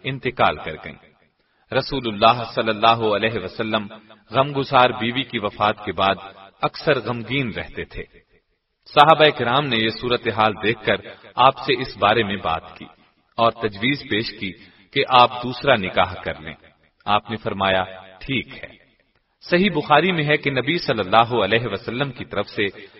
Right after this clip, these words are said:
عائشہ صدیقہ رضی اللہ عنہا کے ساتھ نکاح کرنے کا پیغام سیدہ عائشہ کے ولی اور والد سیدنا ابو بکر صدیق رضی اللہ عنہ کو پہنچا تو انہوں نے کہا،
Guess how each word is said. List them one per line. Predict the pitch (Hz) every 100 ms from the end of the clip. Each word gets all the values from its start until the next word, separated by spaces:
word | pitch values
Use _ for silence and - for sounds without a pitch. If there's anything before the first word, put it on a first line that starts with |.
| -
عائشہ | 123 135 143 165 147 123
صدیقہ | 110 123 139
رضی | 127 107 107
اللہ | 107 110
عنہا | 117 113 98 107 120
کے | 123
ساتھ | - 104 107 110
نکاح | 101 117 123
کرنے | 127 104 104 107
کا | 95
پیغام | - 85 82 101 101 101 - - -
سیدہ | - 156 160 151 143
عائشہ | 117 117 - 143 -
کے | 107
ولی | 90 101 123
اور | 123 110 101
والد | 87 95 113 104 - - 113
سیدنا | - 151 151 165 139 127 123
ابو | 127 127
بکر | 127 117 117
صدیق | 113 127 101 117 127 110
رضی | 107 107
اللہ | 101 110
عنہ | 113 110 101 104
کو | 127 98
پہنچا | - 98 117 117 90 - -
تو | 104 123 120
انہوں | 117 127
نے | 120
کہا، | 87 87 104 87 95